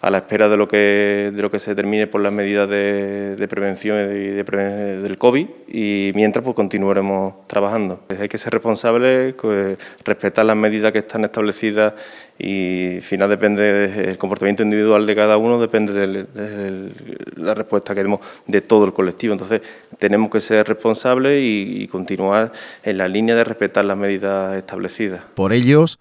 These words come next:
Speaker 2: ha señalado la alcaldesa, por la salud de todos y todas y por las familias de la localidad que se están viendo perjudicadas por la crisis derivada de la pandemia, tenemos que extremar la precaución y las medidas de seguridad para frenar la expansión del virus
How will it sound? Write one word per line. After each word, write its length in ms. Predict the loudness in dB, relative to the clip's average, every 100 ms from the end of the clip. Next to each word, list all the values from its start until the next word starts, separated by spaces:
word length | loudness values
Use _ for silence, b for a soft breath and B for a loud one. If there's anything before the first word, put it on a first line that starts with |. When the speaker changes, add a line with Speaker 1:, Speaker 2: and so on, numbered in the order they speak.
| -8
Speaker 2:
ha 140 | -6
señalado 440 | -2 0 2 4 4
la 100 | 2
alcaldesa, 600 | 0 0 0 0 0 0
por 140 | 0
la 100 | 0
salud 320 | 0 0 2
de 120 | 2
todos 440 | 2 2 2 0 -4
y 120 | -6
todas 480 | 2 4 4 2 0
y 80 | -4
por 160 | 0 0
las 140 | 0
familias 420 | -2 -2 0 0
de 120 | 2
la 100 | 2
localidad 520 | 0 0 0 2 0 0
que 140 | -4
se 120 | -4
están 280 | -4 -2 0
viendo 320 | 0 0 0
perjudicadas 800 | -2 -2 -2 -2 2 2 2 -2 b b
por 120 | 0 2
la 120 | 2
crisis 340 | 0 0 -2
derivada 480 | 0 0 2 2 2
de 80 | 2
la 120 | 2
pandemia, 540 | 2 2 2 2 2 B B B
tenemos 380 | -2 0 0
que 80 | 0
extremar 420 | -2 0 0 2
la 140 | 2 0
precaución 680 | 0 0 0 2 4 4 0 B B
y 100 | 0
las 160 | 0 2
medidas 340 | 2 4 2
de 80 | 2
seguridad 540 | -2 0 2 4 2
para 180 | 2 0
frenar 380 | 0 -2 0 2
la 100 | 0
expansión 460 | 0 -4 -2 0 2
del 140 | 2
virus 420 | 4 2 2 -2